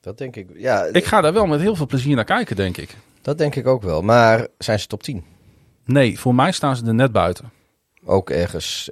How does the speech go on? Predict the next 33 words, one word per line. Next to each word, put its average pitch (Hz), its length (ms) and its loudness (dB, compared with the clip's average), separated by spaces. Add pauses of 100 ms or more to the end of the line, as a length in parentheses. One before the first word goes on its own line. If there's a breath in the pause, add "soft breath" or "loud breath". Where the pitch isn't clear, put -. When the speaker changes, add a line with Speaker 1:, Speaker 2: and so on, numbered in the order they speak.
Speaker 1:
eh, - 120 -20 (120)
Speaker 2:
Twaalf. 123 260 2
Speaker 1:
twaalf, - 380 -6
Speaker 2:
Ik 113 100 -6
zet - 160 0
ze - 80 -6
op 78 80 -6
Speaker 1:
dertien. - 140 -2
Speaker 2:
twaalf. 85 200 2
Speaker 1:
Ja. 80 300 -6 (440)
Ja, 92 140 -6
wat 85 100 -4
ik - 60 -10
zeg, - 160 -6
weet 101 160 0
je, 117 160 -6
Speaker 2:
Ja. 113 100 2
Speaker 1:
op - 80 -2
twaalf, 104 400 0
dertien, 101 560 -4 (760 soft breath)
eh, 90 240 -12
ik 98 120 -16
vind 98 160 -8
dat, 87 140 -6
dat 90 120 -8
vind 90 240 -12
ik - 80 -18
Speaker 2:
Misschien 110 340 -6
wel. 92 180 -4
Ik 120 80 -8
zet, 143 220 -2
denk 143 180 2
ik, 123 200 -10